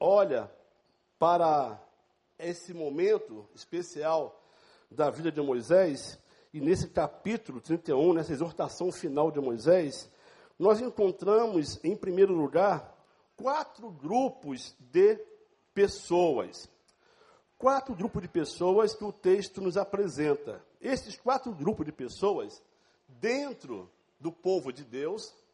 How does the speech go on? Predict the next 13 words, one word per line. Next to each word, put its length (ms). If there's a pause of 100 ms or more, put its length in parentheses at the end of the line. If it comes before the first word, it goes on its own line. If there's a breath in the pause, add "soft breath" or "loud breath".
(340)
que 100
aparece 440
aqui 180
em 40
Deuteronômio, 800 (1040 soft breath)
esse 420
grupo 340
de 80
pessoas 600
inclui 640
os 160
estrangeiros 1000
residentes 1300